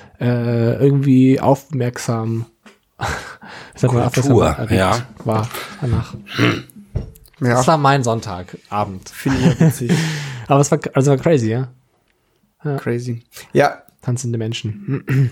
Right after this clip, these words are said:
Speaker 1: <clears throat>
Speaker 3: Man, man schaut sich's ja auch an, also ich
Speaker 1: Voll.
Speaker 3: ist jetzt nicht so, dass irgendwie ein normales, al-, klassisches Stück dann auf einmal mit nackt um Rum-, und Rumfickerei,
Speaker 1: Mhm.
Speaker 3: äh, geändert wird,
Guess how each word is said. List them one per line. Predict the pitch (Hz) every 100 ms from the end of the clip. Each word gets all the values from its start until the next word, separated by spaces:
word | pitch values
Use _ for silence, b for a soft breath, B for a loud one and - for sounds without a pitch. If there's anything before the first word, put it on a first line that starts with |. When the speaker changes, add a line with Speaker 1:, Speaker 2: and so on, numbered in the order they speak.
| -
Speaker 1:
<clears throat> | -
Speaker 3:
Man, | 123 131 123
man | 123
schaut | 135 147
sich's | 143 127
ja | 135
auch | - -
an, | - 143 131
also | 127 120 117 -
ich | - - - _ -
Speaker 1:
Voll. | 120 123 123 -
Speaker 3:
ist | 117
jetzt | 135 131
nicht | 147
so, | 139
dass | 131 127
irgendwie | 131 131 127
ein |
normales, | 123 123 120 143 131
al-, | 139 127 - 131 - -
klassisches | 127 135 131 - 123
Stück | - 143 -
dann | 135 127
auf | 123
einmal | 139 135 127
mit | 123
nackt | 127 151 -
um | 131
Rum-, | 135 147
und | 131 131 127
Rumfickerei, | 147 147 139 123 123 160 165
Speaker 1:
Mhm. | 147 135 143
Speaker 3:
äh, | 135
geändert | 135 - 147
wird, | 135